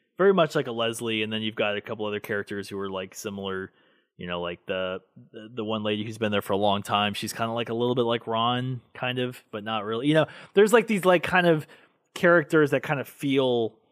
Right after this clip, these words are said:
similar, and they feel like they're in, they're in this, like, you know,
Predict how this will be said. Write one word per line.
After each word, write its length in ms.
similar, 500
and 100
they 80
feel 260
like 160
they're 160
in, 260
they're 200
in 120
this, 220
like, 320
you 140
know, 220